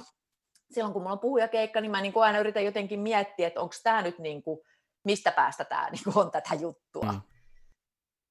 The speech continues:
Speaker 1: Ja se ei ole aina ihan helppoa, mutta yleensä sit se ostaja, tilaajahan siinä sitten voi sua auttaa, että no mitäs, mitä sit nyt sun kautta tänne halutaan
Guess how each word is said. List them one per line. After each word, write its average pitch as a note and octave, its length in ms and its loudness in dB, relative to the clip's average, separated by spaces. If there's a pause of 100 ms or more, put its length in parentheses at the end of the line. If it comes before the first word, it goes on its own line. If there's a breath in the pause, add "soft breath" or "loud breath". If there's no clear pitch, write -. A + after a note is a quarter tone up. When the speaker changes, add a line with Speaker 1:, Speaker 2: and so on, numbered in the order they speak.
(140)
Speaker 1:
Ja D3 300 0
se G#3 120 0
ei B3 80 4
ole D4 100 2
aina C#4 120 -2
ihan C#4+ 160 -4
helppoa, A#3+ 400 -2
mutta E3+ 200 -6
yleensä G3+ 220 -4
sit G#3+ 200 -6
se - 320 -4 (540)
ostaja, E3 520 2 (200)
tilaajahan C#3+ 640 0
siinä C#3+ 240 -10
sitten D3 260 -14
voi C#3+ 120 -4
sua D3+ 220 0
auttaa, - 640 -2
että - 260 -8 (200)
no E3 120 -6
mitäs, G3 580 -4 (340)
mitä B3 180 4
sit E3+ 200 -6 (220)
nyt E3+ 180 -8
sun E3+ 200 -6
kautta D3 280 -2
tänne D#3 280 -8
halutaan D#3+ 640 0